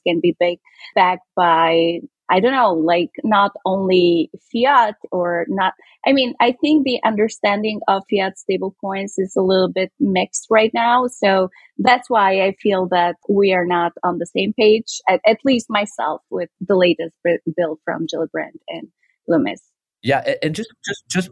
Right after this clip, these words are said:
Speaker 2: just one thing real quick on that. You know, look, I, I think that I'm not entirely sure this bill addresses it at all. And I think that there will be conversations around that, to be sure. Um, but I also think the technology is going to get better. And, you know, I think what, what is,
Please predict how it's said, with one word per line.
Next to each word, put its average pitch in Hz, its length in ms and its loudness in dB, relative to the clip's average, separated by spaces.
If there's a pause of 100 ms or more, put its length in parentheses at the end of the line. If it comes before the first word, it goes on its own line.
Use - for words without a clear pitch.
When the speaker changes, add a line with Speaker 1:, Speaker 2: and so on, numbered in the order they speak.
Speaker 2:
just - 160 0
one 180 80 0
thing 127 160 -4
real 110 140 0
quick 107 180 -2
on 92 120 -2
that. 92 220 0
You 110 60 -4
know, 104 80 0
look, 101 300 -2
I, 101 180 -2
I 110 80 0
think 120 200 -8
that 95 260 -2 (160)
I'm 110 100 -2
not 143 160 0
entirely 104 320 -2
sure 90 180 -4
this 85 200 -8
bill 85 180 -2
addresses 82 460 -6
it - 80 -10
at - 100 -12
all. - 260 -12 (300)
And 92 80 -2
I 92 60 0
think 95 160 -2
that 87 140 -2
there 90 100 0
will 85 100 -2
be 82 220 -6
conversations 80 560 -6
around 73 260 -10
that, 71 280 -14
to 76 100 -10
be 71 100 -10
sure. 69 320 -8 (380)
Um, 101 140 -2
but 110 100 -2
I 120 40 -4
also 143 240 -4
think 107 200 -4
the 101 80 -2
technology 101 580 -2
is 87 80 -4
going 90 200 -4
to 90 100 -8
get 85 180 -2
better. - 320 -4 (360)
And, 110 120 -4
you 127 80 0
know, 113 80 0
I 104 60 0
think 135 180 -8
what, 120 180 -2
what 104 160 -4
is, 92 180 -8